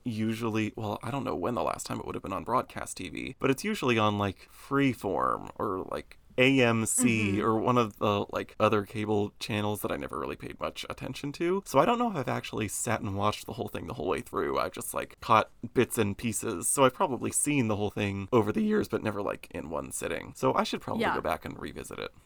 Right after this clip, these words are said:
Speaker 1: sometime.
Speaker 2: I just, I don't remember the animation style being nearly as, like, nice or polished to look at as
Speaker 1: Right.
Speaker 2: the other ones.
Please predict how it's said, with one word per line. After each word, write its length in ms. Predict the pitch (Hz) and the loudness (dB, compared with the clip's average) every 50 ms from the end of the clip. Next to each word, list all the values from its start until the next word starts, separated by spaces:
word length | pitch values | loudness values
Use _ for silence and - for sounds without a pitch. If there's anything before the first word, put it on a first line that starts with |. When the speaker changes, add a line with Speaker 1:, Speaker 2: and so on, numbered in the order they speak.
| _ | _
Speaker 1:
sometime. 560 | - - - - - - - - - 52 - - - | -16 -16 -14 -14 -14 -12 -10 -10 -8 -8 -2 2 4
Speaker 2:
I 100 | 240 285 | 4 6
just, 320 | 285 480 466 - - - - - - _ - | 6 4 4 4 0 -4 -8 -12 -8 _ 2
I 200 | - 247 269 226 - - | 4 4 4 2 -2 2
don't 360 | 233 226 214 240 269 302 - - - | 4 4 4 4 2 -2 -4 -8 -6
remember 480 | 220 269 262 240 233 214 202 202 208 | -2 -2 0 0 0 0 0 -2 -2
the 220 | 202 214 208 - - | -4 -4 -6 -6 -4
animation 640 | 190 185 180 190 185 175 180 180 - - 196 190 190 | -4 -4 -4 -4 -6 -6 -6 -6 -4 -4 -4 -4 -6
style 420 | - - - 196 185 185 202 196 | -4 0 2 2 2 2 0 -2
being 360 | 190 190 190 185 180 190 202 | -2 -4 -4 -4 -4 -4 -4
nearly 400 | 190 185 185 190 185 190 185 180 | -2 -2 -2 -4 -4 -4 -4 -4
as, 240 | - 190 190 185 - | -4 -4 -4 -4 -6
like, 180 | - 190 - 190 | -6 -8 -10 -12
nice 420 | 190 180 175 - 175 185 - - - | -12 -10 -8 -8 -8 -8 -8 -10 -10
or 100 | - 190 - | -10 -10 -10
polished 720 | - - 185 180 - 202 208 202 - - - - - 214 | -6 -4 -4 -2 -2 -2 -4 -4 -6 -10 -14 -14 -12 -12
to 160 | - - 202 185 | -10 -10 -8 -8
look 260 | 180 185 - - - | -8 -8 -6 -2 2
at 240 | 202 247 285 302 - - - | 2 2 2 2 -2 -2 0
as 120 | 233 247 | 0 2
Speaker 1:
Right. 240 | 220 226 240 240 226 208 | 6 6 6 6 6 4
Speaker 2:
the 40 | 220 | 2
other 160 | - 254 262 | 0 0 2
ones. 540 | 262 285 311 339 349 370 - - - - | 4 4 6 6 6 6 8 8 6 6